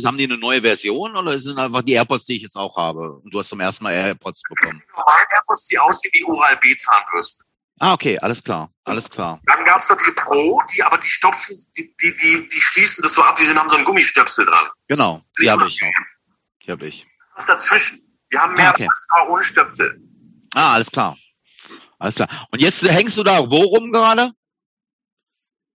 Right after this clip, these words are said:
Speaker 2: Äh, der Ort heißt Petra.
Speaker 1: Äh, bist du, hast du dir eine Finca gegönnt oder bist du, ähm,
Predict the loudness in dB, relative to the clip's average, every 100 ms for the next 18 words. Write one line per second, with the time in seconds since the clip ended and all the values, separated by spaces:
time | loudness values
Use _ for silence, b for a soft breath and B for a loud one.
0 | _ 2 2 4 4 4 4 2 0 -6
1 | -2 0 0 0 0 0 -6 _ _ _
2 | _ _ _ _ _ _ _ b 0 2
3 | 2 2 2 2 2 0 0 0 0 0
4 | 2 4 4 4 0 0 -2 -2 -2 -2
5 | -2 -4 -6 -4 -2 0 0 -2 -2 -2
6 | -4 -10 -12 -14 -18 -20 _